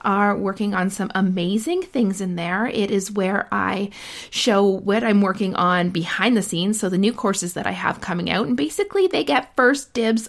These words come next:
on everything. I also try to go live at least once a week with some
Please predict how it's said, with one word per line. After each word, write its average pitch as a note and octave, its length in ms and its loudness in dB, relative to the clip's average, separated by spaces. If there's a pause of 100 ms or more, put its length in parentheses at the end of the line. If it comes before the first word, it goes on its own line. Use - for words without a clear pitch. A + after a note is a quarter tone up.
on G#3 420 2
everything. G3 640 -6 (340)
I A3+ 220 2
also G#3+ 300 -2
try B3+ 260 -4
to B3 60 2
go A#3+ 160 0
live A3 360 0
at B3 120 -2
least G#3 220 2
once G3 340 -2
a A3 60 2
week G3+ 360 -2
with A3+ 100 2
some F#3 360 0